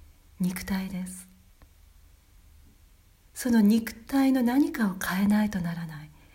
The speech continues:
エーエムとエフエムがあるように、姿勢と呼吸を変えないとならないんです。あなたが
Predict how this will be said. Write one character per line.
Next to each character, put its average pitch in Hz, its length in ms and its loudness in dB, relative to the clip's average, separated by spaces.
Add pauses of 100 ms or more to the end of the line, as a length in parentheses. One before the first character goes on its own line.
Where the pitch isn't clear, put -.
(340)
エ 190 60 2
ー 202 300 6
エ 196 60 4
ム 196 120 4
と 190 320 -2
エ 190 60 -2
フ 214 220 -2
エ 214 100 2
ム 208 140 4
が 196 180 -2
あ 226 100 0
る 190 120 0
よ 180 240 -2
う - 20 -2
に、 147 240 -4 (3000)
姿 - 680 2
勢 - 20 -2
と 214 500 -6 (280)
呼 - 160 -8
吸 214 400 -2
を 214 80 -6
変 214 240 0
え 202 40 4
な 208 160 4
い 208 60 0
と 208 100 -2
な 202 120 2
ら 202 120 2
な 175 120 -4
い 160 60 -10
ん 151 60 -10
で 156 200 -14
す。 - 180 -20 (1300)
あ 190 120 0
な 208 140 4
た 202 180 -4
が 160 260 -8